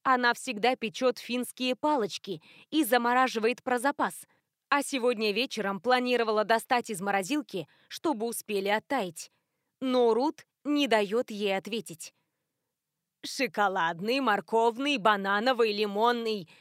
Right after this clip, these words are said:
миндальный, яблочный, грушевый и малиновый кексы уже заняты, так что тебе придется придумать что-нибудь другое». «Я не знаю, успею ли», осторожно объясняет Дорис.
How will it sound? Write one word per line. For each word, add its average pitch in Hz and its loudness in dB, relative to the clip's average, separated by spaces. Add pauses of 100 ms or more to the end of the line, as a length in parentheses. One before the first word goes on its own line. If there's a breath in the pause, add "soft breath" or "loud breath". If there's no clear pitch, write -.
миндальный, 214 2
яблочный, 208 0
грушевый 208 -4
и 202 -6
малиновый 196 0
кексы 240 -2
уже 269 2
заняты, 185 -4 (360 soft breath)
так 330 0
что 233 2
тебе 214 0
придется 269 0
придумать 233 -2
что-нибудь 226 0
другое». 160 -4 (460)
«Я 220 0
не 220 0
знаю, 226 2
успею 233 -4
ли», 196 -6 (340 soft breath)
осторожно 269 2
объясняет 254 0
Дорис. 196 -4